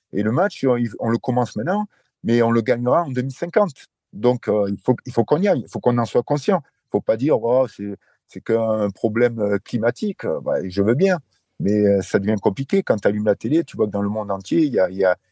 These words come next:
il y a tout qui est déréglé. Tout qui est déréglé. Et les fautifs, c'est nous. Mais on nous l'a jamais expliqué. Moi, le premier, je me considère comme un fautif parce qu'on m'a jamais dit, « Jeff, tu peux pas faire ça. » Du jour au lendemain, on me dit, « Il faut retourner à la Jusilex. »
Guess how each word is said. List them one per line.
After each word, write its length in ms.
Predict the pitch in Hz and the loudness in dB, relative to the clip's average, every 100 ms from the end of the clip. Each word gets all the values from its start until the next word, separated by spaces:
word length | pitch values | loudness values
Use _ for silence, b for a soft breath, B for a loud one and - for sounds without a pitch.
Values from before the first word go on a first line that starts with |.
| _ | _
il 40 | |
y 20 | 104 | -2
a 60 | |
tout 160 | - 135 | -2 -2
qui 100 | 131 | 0
est 40 | |
déréglé. 460 | 123 120 135 156 117 - _ | 2 2 2 0 -2 -4 _
Tout 140 | - 170 | -10 -6
qui 140 | 143 | -4
est 40 | |
déréglé. 360 | 143 143 135 135 b b _ | -2 -2 0 -4 b b _
Et 100 | 104 | 0
les 100 | 117 | 0
fautifs, 440 | - 131 - 156 - | 2 -2 0 -2 0
c'est 100 | 135 | 0
nous. 220 | 220 208 - _ _ _ 110 | 0 -2 -6 _ _ _ 0
Mais 140 | 135 - | 2 2
on 100 | 135 | 0
nous 140 | 139 | 2
l'a 140 | 139 - | 2 0
jamais 280 | 131 127 135 | -2 -4 -4
expliqué. 340 | - - 214 | -8 -6 -4
Moi, 160 | 180 131 | 0 0
le 100 | 127 | 0
premier, 320 | - 190 214 | -2 -2 -4
je 80 | 143 | -6
me 100 | 139 | -4
considère 460 | 131 - 123 127 | -4 -2 0 -2
comme 160 | - 110 | -2 -6
un 40 | 104 | -6
fautif 380 | 104 101 117 | -6 -4 -4
parce 160 | - - | -4 -6
qu'on 80 | 95 | -2
m'a 160 | 101 | 0
jamais 240 | 98 101 104 | 2 2 2
dit, « 160 | 147 135 | -2 0
Jeff, 180 | 131 | -2
tu 120 | - - | -4 -14
peux 80 | |
pas 140 | - - | -2 -2
faire 180 | - 95 | 0 0
ça. » 180 | - - b | -2 -2 b
Du 80 | 110 | -2
jour 80 | 117 | 0
au 20 | |
lendemain, 340 | 123 117 139 175 | 2 0 0 0
on 40 | |
me 80 | 135 | 0
dit, « 100 | 143 | -6
Il 60 | 151 | -6
faut 160 | 117 | -4
retourner 280 | 113 123 131 | -2 0 0
à 40 | 127 | 2
la 140 | 123 | 0
Jusilex. » 560 | 113 113 - 120 - | -2 -10 -4 -4 -6